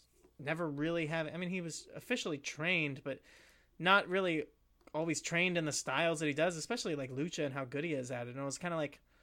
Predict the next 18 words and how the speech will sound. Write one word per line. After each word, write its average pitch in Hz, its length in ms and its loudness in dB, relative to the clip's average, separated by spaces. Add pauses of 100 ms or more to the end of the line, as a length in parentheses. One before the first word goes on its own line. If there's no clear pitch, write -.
(400)
is 214 100 4
Ospreay, 294 420 6
like, 269 360 4
kind 196 260 4
of 185 220 2 (720)
the 147 320 2 (300)
John 156 340 2
Jones 151 340 0
of 139 140 -6
wrestling 165 480 -4 (420)
in 151 140 2
the, 147 80 2
like, 139 200 -2
just 143 220 -4
natural 139 500 0
athlete 143 460 0
who, 139 160 -6
like, 127 260 -8